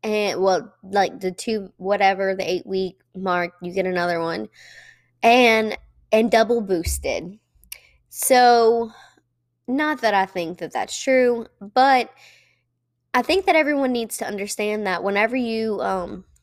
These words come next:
break down the immune system, it takes about eight weeks to, um, build your white blood cells back up. And that's why at eight weeks they wanna inoculate you again.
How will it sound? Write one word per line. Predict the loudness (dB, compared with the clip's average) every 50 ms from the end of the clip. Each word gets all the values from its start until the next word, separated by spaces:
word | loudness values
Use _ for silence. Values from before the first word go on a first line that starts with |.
| _ -6 0
break | 0 0 2 2
down | 2 2 2 2
the | 2 0
immune | 0 0 0 -2 -2
system, | -2 -4 -4 -4 -4 -4
it | -4 -2 0
takes | 0 0 0 0 -2
about | 0 2 2 2 0 0
eight | -2 -2 -2 -2
weeks | -4 -6 -6 -6 -8 _ -14 -14 -14 -14 -14 -18 _ _ _ _ _ _ _ _ -6
to, | -2 2 2 4 4 4 4 4 2 0 -2 -6 -10 -16 _ _ _ _ _ _ _ _ -6
um, | -4 -4 -2 -4 -6 -8 -12 -14 -8 -2
build | 2 2 2 4
your | 2 4
white | 4 4 4 4 2
blood | 0 -2 0 0
cells | 0 0 0 -2 -4 -6
back | -2 0 0 0 2 2
up. | 0 0 0 -2 -8 _ _ _ _ _ _ _ _ _ _ _ _ -6 -2 0
And | 2 2
that's | 2 2 2 0 2
why | 4 4 6 6 6 4 4 2
at | 2 0 -2 -2 -2
eight | -4 -2 -2
weeks | -4 -6 -8 -4 -2
they | 0 0
wanna | 0 0 -2 -4
inoculate | -6 -6 -6 -8 -8 -8 -6 -4 -2 -2 -2 -2 0
you | 0 0
again. | 0 0 -2 -4 -4 -4 -8